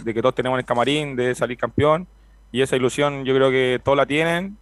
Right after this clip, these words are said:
y uno obviamente no la quiere dejar escapar. Pero para eso tenemos que enfrentar cada partido de la mejor forma, demostrar lo mejor de cada uno. Estos partidos, la verdad que son súper importantes para todos, así que estamos con mucha ganas, mucha mo-,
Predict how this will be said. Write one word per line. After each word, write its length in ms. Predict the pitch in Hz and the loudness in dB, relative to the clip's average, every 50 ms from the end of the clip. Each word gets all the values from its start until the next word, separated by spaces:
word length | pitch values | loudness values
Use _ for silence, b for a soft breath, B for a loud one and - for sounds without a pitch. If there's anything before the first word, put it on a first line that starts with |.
| - - | -20 -14
y 840 | - - 123 123 123 123 120 120 120 117 117 113 110 107 107 104 - - | -10 -8 -6 -6 -6 -6 -6 -6 -6 -6 -6 -6 -8 -8 -8 -6 -6 -4
uno 300 | - 120 131 131 123 123 | -2 -2 0 0 2 2
obviamente 320 | 123 127 131 131 - 135 | 0 0 -2 -4 -2 -2
no 60 | 131 | 0
la 100 | 123 123 | 0 0
quiere 160 | 113 131 127 | 0 0 0
dejar 160 | 131 127 131 120 | 2 2 0 0
escapar. 340 | - - - 147 156 165 - _ _ _ _ _ _ _ _ - | -2 -2 0 -2 -2 -2 -4 _ _ _ _ _ _ _ _ 0
Pero 380 | 117 117 120 120 120 120 120 110 | 2 4 4 4 4 4 4 2
para 180 | 120 117 120 127 | 2 4 4 4
eso 140 | 135 - - | 2 0 0
tenemos 240 | - 131 135 139 117 | 0 0 2 0 0
que 80 | - | 0
enfrentar 360 | 123 - 127 - - 135 - | -2 -2 0 0 0 -2 0
cada 160 | - 135 135 127 | 2 2 2 2
partido 420 | 131 123 - - 139 139 135 127 | 2 0 0 2 2 4 4 4
de 60 | 131 | 4
la 80 | 127 123 | 2 0
mejor 220 | 120 120 135 131 | 0 0 0 2
forma, 520 | 135 156 156 156 151 147 143 143 139 139 - _ _ _ _ - | 2 4 4 4 4 2 0 0 0 -2 -6 _ _ _ _ -10
demostrar 340 | - 113 113 110 - 135 135 | -8 -6 -6 -4 -2 0 2
lo 100 | 131 127 | 2 2
mejor 220 | 123 113 - 131 | 0 0 0 0
de 100 | 123 127 | 0 2
cada 180 | 123 131 127 123 | 2 4 4 6
uno. 460 | 135 151 165 160 156 151 147 151 147 - - - | 4 4 2 2 2 0 0 -2 -6 -10 -12 -10
Estos 180 | 127 - 131 | -6 -4 -2
partidos, 360 | 123 120 120 - 139 131 123 | 0 0 0 0 0 -2 -2
la 160 | 143 120 120 117 | -2 0 2 2
verdad 220 | 113 110 120 131 | 2 2 0 -2
que 80 | 120 117 | -2 -4
son 160 | - 123 120 | -6 -6 -6
súper 240 | - - 135 139 135 | -2 -2 0 0 0
importantes 720 | 131 - - 127 - - 143 151 156 - 156 160 175 175 - - | 0 0 -2 -2 0 0 -2 -2 0 -2 -2 -2 -2 -4 -6 -2
para 180 | 127 120 117 107 | 0 2 2 4
todos, 360 | 131 139 147 160 180 - - | 4 4 4 4 0 -2 -8
así 220 | 147 127 - 120 | -10 -8 -8 -6
que 320 | 117 120 120 120 117 113 117 _ _ _ - - - | -2 -2 0 0 0 -2 -6 _ _ _ -20 -20 -16
estamos 280 | - - 131 131 131 117 | -6 -2 0 0 0 0
con 100 | 120 120 | -2 -4
mucha 200 | 123 135 - - 131 | -4 -2 -2 -2 0
ganas, 400 | 123 143 143 143 143 139 139 135 | 0 0 2 2 0 0 0 -2
mucha 280 | 131 131 131 127 139 | -4 -6 -6 -4 -4
mo-, 160 | 135 131 123 | -4 -4 -4